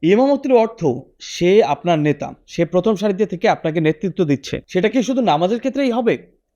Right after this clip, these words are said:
আমি personally বিলিভ করি শুধু নামাজের ক্ষেত্রে না,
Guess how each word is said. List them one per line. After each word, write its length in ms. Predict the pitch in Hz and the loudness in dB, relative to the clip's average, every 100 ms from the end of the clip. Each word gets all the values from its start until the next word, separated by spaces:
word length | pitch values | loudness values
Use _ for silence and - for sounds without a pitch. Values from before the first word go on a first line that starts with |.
| _ | _
আমি 220 | 156 180 233 | -2 -2 0
personally 540 | 208 - 185 180 170 | -4 -4 -2 0 0
বিলিভ 240 | 147 147 143 | 0 -2 0
করি 220 | 165 156 139 _ _ _ - | -2 -2 -4 _ _ _ -6
শুধু 200 | 175 180 | -2 0
নামাজের 360 | 156 180 208 | 2 0 -2
ক্ষেত্রে 300 | 202 190 156 | -4 -2 -2
না, 180 | 123 | -2